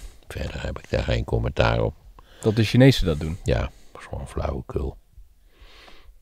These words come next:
Speaker 1: Een bemande ruimtevaart is flauwekul.
Speaker 2: Hmm.
Speaker 1: Dat we zeggen, je kunt, je kunt dus een satellietje rond de aarde laten vliegen, maar je kunt veel beter onbemande satelliet, want als je, als je mensen mee wil nemen, maar compliceert dat de zaken enorm.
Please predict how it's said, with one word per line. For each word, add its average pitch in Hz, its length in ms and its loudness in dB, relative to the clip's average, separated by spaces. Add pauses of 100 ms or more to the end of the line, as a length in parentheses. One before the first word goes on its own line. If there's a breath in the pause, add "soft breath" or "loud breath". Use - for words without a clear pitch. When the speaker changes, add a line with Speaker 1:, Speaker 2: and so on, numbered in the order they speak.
(220)
Speaker 1:
Een 69 80 -10
bemande 64 420 0
ruimtevaart 60 540 0
is - 80 -6
flauwekul. - 720 -2 (280)
Speaker 2:
Hmm. 107 320 -4
Speaker 1:
Dat - 200 2
we 60 100 -2
zeggen, 62 400 0
je 58 100 -2
kunt, - 380 -2 (500 soft breath)
je - 120 -20
kunt 58 200 -2
dus 64 140 -2
een 60 280 -4
satellietje 60 640 0
rond 62 300 4
de 60 100 2
aarde 64 280 4
laten 64 320 4
vliegen, 60 460 0
maar 113 280 -2
je - 80 -4
kunt - 240 -8
veel - 160 -4
beter - 340 0
onbemande 60 600 0
satelliet, 120 640 -2
want - 180 -6
als - 140 -8
je, - 140 -8 (460 soft breath)
als - 80 -18
je - 80 -2
mensen 62 340 0
mee 62 220 4
wil 62 100 0
nemen, 58 400 0
maar 57 260 -2
compliceert 60 680 -2
dat - 160 0
de - 80 -6
zaken 64 420 2
enorm. 60 480 0